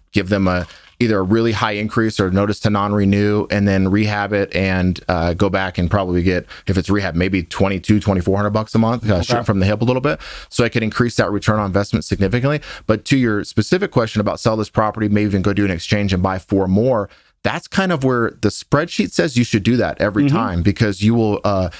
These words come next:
Speaker 1: have four pro-, so now instead of having three eighty, maybe you have a million dollars in real estate. So it, if it goes up by ten percent a year, which we don't count on forever, but it's been typical lately,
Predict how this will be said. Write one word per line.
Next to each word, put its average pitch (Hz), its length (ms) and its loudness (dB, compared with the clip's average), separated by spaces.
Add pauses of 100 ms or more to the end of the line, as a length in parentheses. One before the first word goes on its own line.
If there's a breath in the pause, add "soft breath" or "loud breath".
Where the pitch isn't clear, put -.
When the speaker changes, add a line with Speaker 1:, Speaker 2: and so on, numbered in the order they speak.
(120 loud breath)
Speaker 1:
have 98 180 -4
four 123 320 0
pro-, 120 220 -2
so - 140 -4
now 113 180 0
instead 110 220 0
of 104 60 -2
having 101 200 -2
three 120 240 0
eighty, 110 220 2
maybe 101 240 2
you 98 60 2
have 92 100 -2
a 90 60 0
million 113 340 4
dollars 107 340 -2
in 101 80 4
real 101 200 2
estate. 101 300 -2
So 92 160 0
it, - 140 -2 (160 loud breath)
if - 140 0
it 101 40 -2
goes 104 200 0
up 78 100 -2
by 101 120 -2
ten 107 220 0
percent 107 340 0
a 101 40 2
year, 98 300 0
which 101 240 0
we 131 100 4
don't 123 160 -2
count 110 180 0
on 107 120 -2
forever, 107 240 0
but 98 180 0
it's 95 120 -4
been 104 140 2
typical 117 380 0
lately, 98 340 2